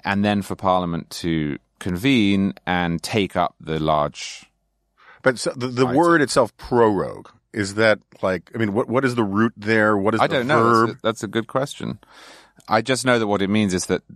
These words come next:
Speaker 1: Parliament is taken out of session and suspended for a short period during which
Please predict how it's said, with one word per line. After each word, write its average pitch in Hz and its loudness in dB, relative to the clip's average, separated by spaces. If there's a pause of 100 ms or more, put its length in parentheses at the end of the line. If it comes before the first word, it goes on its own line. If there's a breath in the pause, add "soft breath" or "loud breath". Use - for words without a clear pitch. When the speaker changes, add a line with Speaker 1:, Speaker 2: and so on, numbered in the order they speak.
(120)
Speaker 1:
Parliament 104 -2
is 90 -14
taken 92 -2
out 90 0
of 82 -14
session 85 -2
and 76 -6
suspended 85 -4
for 76 -4
a 73 -4
short - -4
period 76 -2
during 76 -4
which - -10